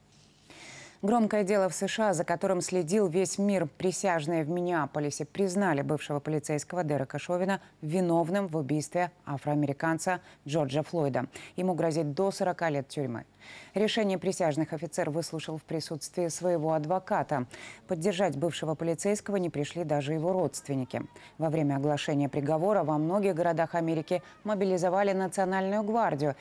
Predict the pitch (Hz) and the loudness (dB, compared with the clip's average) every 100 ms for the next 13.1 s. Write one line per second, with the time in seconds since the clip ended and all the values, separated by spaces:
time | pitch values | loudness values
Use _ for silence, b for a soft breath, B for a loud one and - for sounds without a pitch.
0 | B B 151 147 165 185 160 143 151 165 | B B -2 0 2 0 -2 0 -2 -2
1 | - 156 139 143 156 151 160 175 180 190 | -4 -4 -4 -2 -2 0 -2 0 0 0
2 | 196 185 131 127 127 131 160 170 165 - | 0 0 0 -2 -4 -2 0 2 0 -2
3 | B B 165 170 147 156 127 143 131 147 | B B -2 0 2 0 0 -2 -2 -4
4 | - 147 127 - - - B B B 208 | -2 0 0 -4 -10 -12 B B B -2
5 | 202 202 190 156 165 165 160 147 165 170 | 2 2 2 2 2 4 2 0 0 0
6 | 196 202 151 147 - 196 185 170 165 151 | 0 0 0 0 0 0 2 0 0 -2
7 | 143 - 151 156 147 160 143 - 113 - | -2 -4 -4 -2 -2 0 0 0 -6 -8
8 | - B B B B - 202 247 233 190 | -20 B B B B -6 0 4 4 4
9 | 190 202 196 175 160 160 156 160 185 156 | 2 2 2 2 2 0 0 2 4 4
10 | 156 156 170 165 160 165 170 214 226 214 | 2 2 2 2 2 2 2 0 0 -2
11 | 185 175 165 160 151 190 208 - 165 147 | -2 0 0 2 2 2 0 -2 -4 -4
12 | - 156 143 165 147 - 139 131 - 147 | -2 -2 0 0 0 -2 -4 -4 -2 -2